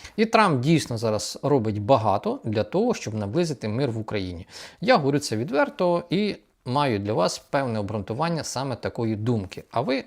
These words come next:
напишете, що ви з цього приводу думаєте. Справа в тому, що сьогодні стало відомо про те, що... Відбулося захоплення Америкою російських кораблів.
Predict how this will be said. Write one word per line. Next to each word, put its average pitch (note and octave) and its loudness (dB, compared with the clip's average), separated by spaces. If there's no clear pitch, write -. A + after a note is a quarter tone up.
напишете, - -4
що - -4
ви A#2+ -4
з - -12
цього A2+ -4
приводу A2 -4
думаєте. G2 -6
Справа C4+ 6
в F#3+ 2
тому, A3 6
що D#3+ 2
сьогодні D#3+ 2
стало C3+ 4
відомо B2+ 2
про A#2+ 0
те, C#3 6
що... F#3 0
Відбулося C#3+ 4
захоплення F3+ 0
Америкою C3 2
російських C3+ 0
кораблів. G2+ -2